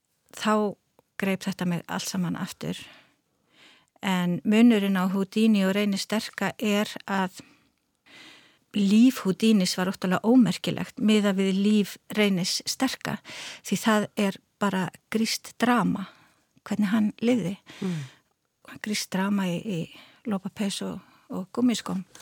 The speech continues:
Ég varð alveg heilluð, sem sagt, og skrifaði fyrstu setninguna í þessari bók,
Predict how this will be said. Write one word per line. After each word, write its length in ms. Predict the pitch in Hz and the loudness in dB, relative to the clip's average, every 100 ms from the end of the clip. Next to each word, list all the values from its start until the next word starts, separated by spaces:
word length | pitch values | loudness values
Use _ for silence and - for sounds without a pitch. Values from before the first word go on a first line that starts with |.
| - - - - - - - - - _ _ _ - | -18 -16 -16 -16 -18 -20 -20 -20 -20 _ _ _ -4
Ég 160 | 208 196 | 0 0
varð 220 | 190 190 | 0 0
alveg 180 | 180 170 | -2 -4
heilluð, 280 | 175 - - | -6 -8 -8
sem 140 | 180 | -6
sagt, 240 | 170 175 - | -8 -8 -6
og 160 | 185 - | -4 -6
skrifaði 500 | - 240 254 214 202 | -2 2 2 2 0
fyrstu 320 | - - - | -2 -4 -4
setninguna 640 | - 208 - 202 196 196 - | -4 -4 -2 -4 -2 -4 -4
í 120 | 214 | -6
þessari 300 | 226 - 196 - | -4 -4 -6 -2
bók, 320 | 170 185 - | -2 -2 -8